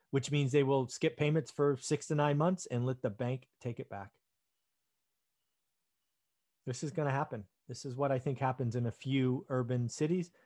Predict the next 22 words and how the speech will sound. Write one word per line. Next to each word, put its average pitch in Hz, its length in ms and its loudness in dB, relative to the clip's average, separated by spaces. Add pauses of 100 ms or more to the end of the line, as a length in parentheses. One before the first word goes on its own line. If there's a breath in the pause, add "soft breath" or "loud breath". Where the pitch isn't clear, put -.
(140)
but 147 160 0
will 139 160 2
not 139 300 4
happen 123 500 -4 (120)
in 117 320 -6 (640)
the 120 80 -2
U 120 240 0
S 113 320 -6
housing 107 400 -8
market. 98 320 -14 (500 soft breath)
So 175 200 8
again, 165 360 8
I 135 100 2
wanna 151 160 4
be 170 120 4
clear. 190 360 6
I've 175 100 4
said 170 160 4
it 170 80 2
a 160 40 -2
couple 175 220 -2
times. - 460 -2